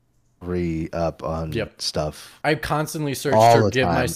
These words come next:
Speaker 2: give my weapons
Speaker 1: Which
Speaker 2: ammo 'cause I wanna keep the same weapon. And I'm like, "Oh my God, I'm running out of ammo and I have to switch
Speaker 1: which
Speaker 2: it."
Speaker 1: just, which just artificially increases the time only because I don't wanna be bothered with just picking up whatever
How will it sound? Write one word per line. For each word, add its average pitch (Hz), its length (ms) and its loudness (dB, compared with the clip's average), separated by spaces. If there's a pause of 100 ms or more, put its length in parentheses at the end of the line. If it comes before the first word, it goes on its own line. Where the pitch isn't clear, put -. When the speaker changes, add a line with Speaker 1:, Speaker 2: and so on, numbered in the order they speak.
Speaker 2:
give 131 140 -2
my 131 140 0
weapons 123 380 -2
Speaker 1:
Which 135 140 4
Speaker 2:
ammo 113 300 0
'cause 107 180 -10
I 107 80 -2
wanna 110 240 -4
keep - 240 -12
the 110 80 -12
same 104 260 -6
weapon. 101 360 -6
And 92 80 -10
I'm 95 80 -12
like, 107 220 -8
"Oh 127 140 -8
my 123 160 -6
God, 113 260 -4
I'm 107 140 -8
running 110 240 -6
out 104 140 -6
of - 100 -12
ammo 104 300 -10
and 92 100 -10
I 90 60 -8
have 95 340 -10
to - 80 -16
switch 113 200 -4
Speaker 1:
which 131 200 4
Speaker 2:
it." 76 100 -10
Speaker 1:
just, 123 280 -2 (680)
which 131 260 4
just 139 200 0
artificially 123 680 2
increases 98 540 -2
the 87 120 -2
time 85 280 0
only 131 380 4
because 104 720 2
I 92 160 -2 (300)
don't 92 280 0
wanna 87 220 -2
be 82 120 -4
bothered 82 500 0
with 78 140 -8
just - 340 -8
picking 87 340 -8
up 80 160 -8
whatever 78 640 -6